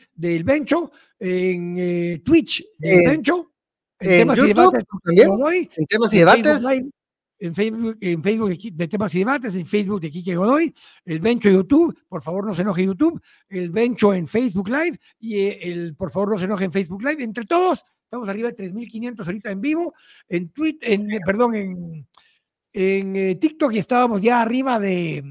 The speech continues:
Speaker 1: de treinta y siete mil, treinta y ocho mil y lo, lo volvieron a votar.
Speaker 2: A ver,
Speaker 1: Vamos a
Speaker 2: Sam
Speaker 1: estar
Speaker 2: Davis
Speaker 1: arriba.
Speaker 2: dice que digamos que los medios de comunicación vendidos no están diciendo lo que está pasando. Apaguen esa babosa y conéctense aquí a las redes. ¿Para qué siguen viendo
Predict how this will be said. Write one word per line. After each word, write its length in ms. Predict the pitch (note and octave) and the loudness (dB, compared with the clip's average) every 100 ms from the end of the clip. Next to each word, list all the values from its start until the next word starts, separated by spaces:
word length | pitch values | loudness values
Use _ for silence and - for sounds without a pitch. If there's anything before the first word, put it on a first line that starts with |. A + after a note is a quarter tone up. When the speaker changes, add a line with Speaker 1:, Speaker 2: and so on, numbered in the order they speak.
| B2+ _ _ _ - | -18 _ _ _ -8
Speaker 1:
de 140 | F3+ | -6
treinta 320 | G3+ F#3+ G3 | -2 -2 -2
y 60 | E3 | -2
siete 260 | F3+ F#3+ | -2 -2
mil, 160 | G3+ C#4 | -4 -4
treinta 240 | A#3+ G3 | -4 -4
y 20 | F#3+ | -4
ocho 220 | - A3+ | -4 -2
mil 140 | D4 | -2
y 80 | A#3 | -4
lo, 240 | E3 C#3 | -6 -10
lo 200 | C3 C#3+ | -8 -10
volvieron 460 | C3+ C#3 C#3+ A3+ A3 | -8 -8 0 0 0
a 40 | |
votar. 280 | G#3 G#3 D#4+ F4+ | -4 -4 -6 -2
Speaker 2:
A 40 | |
ver, 140 | F#3+ G3+ - _ - | -4 -4 -10 _ -4
Speaker 1:
Vamos 280 | A#3+ B3 G3+ | -2 -2 2
a 20 | A#3 | 4
Speaker 2:
Sam 60 | |
Speaker 1:
estar 180 | C4 D4 | 6 4
Speaker 2:
Davis 120 | C#4+ A#3+ | 2 -2
Speaker 1:
arriba. 100 | C#4 | -2
Speaker 2:
dice 180 | C4+ C#4+ C4 _ | 4 4 4 _
que 320 | - F#3+ A#3 G#3+ | 0 6 8 6
digamos 340 | F#3+ A3+ C4 | 2 0 0
que 60 | A#3+ | 0
los 140 | F#3 | -2
medios 240 | F#3 A#3+ B3 | 0 0 2
de 80 | A3 | 0
comunicación 720 | F#3 F3 E3+ B3 C#4 C4+ G3+ | -4 -6 -2 -2 -2 -4 -10
vendidos 400 | F3 B3+ C4 A3 | -4 0 0 0
no 100 | A3+ | -6
están 200 | A#3+ A#3+ | -6 -6
diciendo 260 | B3 B3 | -6 -4
lo 80 | A3+ | -4
que 60 | E3+ | -4
está 140 | A3 | -4
pasando. 380 | G#3+ B3+ B3+ - - _ _ _ _ _ _ _ _ _ - | -2 -2 -2 -6 -14 _ _ _ _ _ _ _ _ _ -8
Apaguen 520 | E3+ - G3+ A#3 A3 | -6 0 4 4 2
esa 200 | A3 A#3 | 0 0
babosa 540 | G3+ F#3 E3+ G#3+ - - | 0 -2 0 -2 -2 -6
y 140 | C3 | -20
conéctense 680 | - C#3 D#3+ F#3+ A#3 A3 A3 | -8 -4 -4 -4 -6 -4 -4
aquí 160 | G#3+ | -4
a 80 | A#3+ | -4
las 140 | C4 C#4 | -2 -2
redes. 420 | F#4 G#4+ D#4 B3+ | -2 0 -2 -2
¿Para 180 | F#3 E3+ | -6 -4
qué 140 | A3+ | -6
siguen 300 | B3 C#4+ C#4+ | -2 -2 0
viendo 420 | C#4 F4 F4 C#4+ | 2 2 4 2